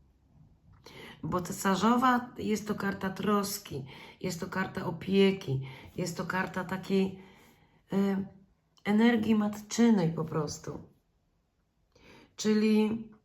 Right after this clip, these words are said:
politycy, którzy są skierowani do nas, do ludzi, tak? Polityka skierowana ku ludziom. Tylko nie wystarczy mówić, niestety. Tutaj, y, tutaj, mm,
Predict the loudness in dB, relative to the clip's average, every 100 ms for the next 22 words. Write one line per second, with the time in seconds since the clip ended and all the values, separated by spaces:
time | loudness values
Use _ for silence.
0 | _ _ _ -20 _ -2 0 0 2 2
1 | 2 0 -4 -2 -6 -4 -2 2 4 4
2 | 2 -2 -2 -2 -2 0 0 2 0 -2
3 | -14 -20 _ _ 0 2 4 2 -4 -12
4 | -18 -16 -6 -2 -2 -2 -4 -8 -12 -16
5 | _ -6 -4 -4 -6 -20 _ _ _ _
6 | -20 -20 _ _ -6 -4 -2 2 2 2
7 | -2 -4 -4 -4 0 2 2 -2 -6 -6
8 | -2 0 -2 -6 -18 -20 -20 -20 _ _
9 | -8 -4 -2 0 -2 -4 -6 -12 _ _
10 | _ _ _ _ _ _ _ _ -20 -20
11 | -20 -10 0 4 6 4 4 2 4 6
12 | 8 8 4 -2 -4 -6 -4 -6 -6 -8
13 | -6 -4 -4 -8 -14 -20 _ -20 -20 -14
14 | -8 -8 -6 -2 0 0 2 0 -2 -2
15 | -2 -2 -4 -6